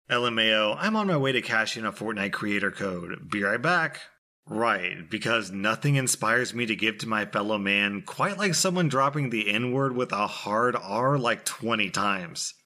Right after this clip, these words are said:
<laughs> On this next post, someone actually comes to r slash choosing beggars and makes a post, "Looking for free commission?" And someone replies, "This sub is for posting interactions with choosing beggars, not for actual begging."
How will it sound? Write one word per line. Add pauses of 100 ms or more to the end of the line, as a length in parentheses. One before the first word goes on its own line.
(280)
<laughs>
On
this
next
post,
someone (120)
actually
comes
to
r
slash
choosing
beggars
and
makes
a
post, (220)
"Looking
for
free
commission?" (240)
And
someone
replies, (140)
"This
sub
is
for
posting
interactions
with
choosing
beggars,
not
for
actual
begging."